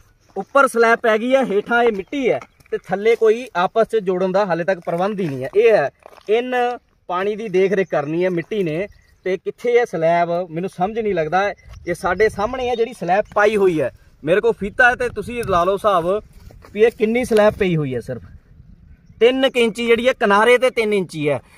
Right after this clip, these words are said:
ਦੂਜੇ ਪਾਸੇ ਜੇ ਦੇਖਣੀ ਹੋਵੇ, ਇੱਥੋਂ ਮੈਂ ਜਦੋਂ ਦੂਜੇ ਪਾਸੇ ਦੇਖਿਆ, ਇੱਥੇ ਫੀਤਾ ਮਾਰਦੇ ਆ, ਥੱਲੇ ਮਿੱਟੀ ਹੈ, ਤੇ ਸਲੈਬ ਸਿਰਫ ਇੱਕ ਇੰਚੀ ਸਲੈਬ ਹੈ।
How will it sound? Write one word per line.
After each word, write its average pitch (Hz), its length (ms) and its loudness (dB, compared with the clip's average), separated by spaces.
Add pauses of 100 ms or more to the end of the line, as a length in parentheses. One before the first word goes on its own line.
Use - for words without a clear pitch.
(120)
ਦੂਜੇ 175 340 2
ਪਾਸੇ 254 320 2
ਜੇ 262 100 4
ਦੇਖਣੀ 247 360 -2
ਹੋਵੇ, 247 220 0
ਇੱਥੋਂ 240 240 -4
ਮੈਂ 247 160 2
ਜਦੋਂ 226 180 0
ਦੂਜੇ 196 280 0
ਪਾਸੇ 240 300 0
ਦੇਖਿਆ, 233 480 -4 (480)
ਇੱਥੇ 262 300 -6
ਫੀਤਾ 277 340 -8
ਮਾਰਦੇ 214 480 -12
ਆ, 196 120 -10 (400)
ਥੱਲੇ 220 240 -10
ਮਿੱਟੀ 254 440 -8
ਹੈ, 196 120 -4 (400)
ਤੇ 214 120 -2
ਸਲੈਬ 208 520 2
ਸਿਰਫ 254 380 2 (760)
ਇੱਕ 262 240 0
ਇੰਚੀ 269 320 -4
ਸਲੈਬ 160 340 0
ਹੈ। 110 100 -14